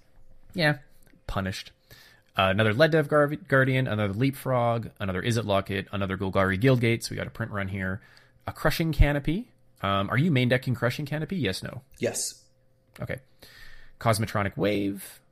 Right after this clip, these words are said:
Speaker 1: Centaur Peacemaker, one green white for a three three. When it enters the battlefield, each player gains four life. Um, I like my three drops to have three power and three toughness. That's what I have to say about that card.
Speaker 2: Yep.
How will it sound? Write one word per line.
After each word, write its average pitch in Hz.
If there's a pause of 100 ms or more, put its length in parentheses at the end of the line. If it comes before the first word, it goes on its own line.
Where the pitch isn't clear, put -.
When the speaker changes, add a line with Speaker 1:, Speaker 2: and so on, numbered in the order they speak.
(120)
Speaker 1:
Centaur 180
Peacemaker, 185
one 117
green 110
white 107
for 95
a 92
three -
three. 127
When 107
it 95
enters 98
the 98
battlefield, 101
each -
player 95
gains 98
four 139
life. 165
Um, 95
I 101
like 113
my 92
three 101 (200)
drops 95
to 92
have 92
three 95
power 95
and 98
three 95
toughness. -
That's -
what -
I -
have -
to -
say -
about -
that -
card. - (180)
Speaker 2:
Yep. 202